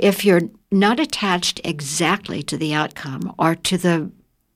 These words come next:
the checking up on or the test or, or whatever is at the end,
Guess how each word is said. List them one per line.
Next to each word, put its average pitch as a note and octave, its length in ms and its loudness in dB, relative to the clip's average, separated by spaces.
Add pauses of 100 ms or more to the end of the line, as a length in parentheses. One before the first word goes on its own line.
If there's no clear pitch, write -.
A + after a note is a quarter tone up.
(140)
the F3 100 -6
checking G3 540 0
up E3 240 0
on - 360 -4
or E3 240 -8
the - 220 -12 (100)
test - 720 -6
or, - 340 -8
or E3+ 140 0
whatever E3+ 500 0
is D3+ 200 -6
at - 140 -8
the D3+ 180 -2
end, F3 300 -4